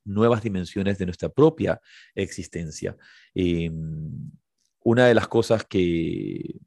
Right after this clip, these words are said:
que, que, que quisiera citar, a veces no, no, no,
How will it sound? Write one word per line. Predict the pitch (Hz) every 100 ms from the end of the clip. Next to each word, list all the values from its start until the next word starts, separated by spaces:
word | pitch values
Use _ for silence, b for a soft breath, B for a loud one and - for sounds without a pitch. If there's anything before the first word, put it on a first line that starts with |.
| - _ _ -
que, | 92 85 - -
que, | 90 80 - -
que | -
quisiera | 87 87 101
citar, | 90 87 104 92 92 b b b b b b b b b _ _ _ _
a | 123
veces | 151 175 151
no, | 151 160 151 151
no, | 143 151 165 -
no, | 131 131 139 139 135 127 120 113 110 110 107